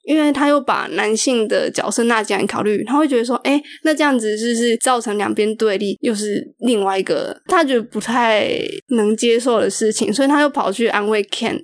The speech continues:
之类的，然后最后是两边的男性跟女性两边的算是大和好。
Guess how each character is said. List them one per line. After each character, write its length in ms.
之 160
类 200
的， 140
然 140
后 60
最 180
后 120
是 120
两 260
边 320
的 180
男 220
性 380
跟 220
女 180
性 300
两 180
边 200
的 220
算 160
是 120
大 260
和 280
好。 360